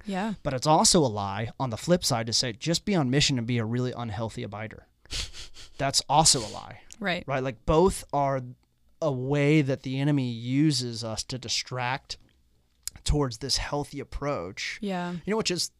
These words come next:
Speaker 2: to your attachment concepts, like, I'm sure you could pull out of those, like, this is, I don't know, wh-, what were the three categories you said of attachment? There's
Speaker 1: Uh,
Speaker 2: healthy,
Speaker 1: secure
Speaker 2: secure
Speaker 1: attachment,
Speaker 2: attachment,
Speaker 1: anxious,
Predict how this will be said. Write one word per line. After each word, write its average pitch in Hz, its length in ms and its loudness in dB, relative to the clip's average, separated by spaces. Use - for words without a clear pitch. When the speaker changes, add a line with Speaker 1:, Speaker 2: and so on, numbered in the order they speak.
Speaker 2:
to 160 140 2
your 143 180 2
attachment 151 600 -2
concepts, 117 600 -6
like, 110 300 -10
I'm 127 120 -10
sure 139 300 -4
you 139 100 -10
could 107 180 -10
pull 131 220 6
out 117 160 -4
of 104 80 -14
those, 123 360 -4
like, 117 220 -10
this 131 240 0
is, 113 520 -4
I 107 100 -10
don't 110 120 -6
know, 101 340 -8
wh-, - 40 -10
what 139 140 0
were 151 80 0
the 131 100 -2
three 139 220 -4
categories 131 380 -2
you 123 60 -4
said 135 160 -4
of 127 60 -6
attachment? 131 500 -6
There's 220 140 0
Speaker 1:
Uh, 208 40 0
Speaker 2:
healthy, 131 500 -2
Speaker 1:
secure 208 560 -2
Speaker 2:
secure 220 360 0
Speaker 1:
attachment, 226 120 0
Speaker 2:
attachment, 139 380 -4
Speaker 1:
anxious, - 600 -4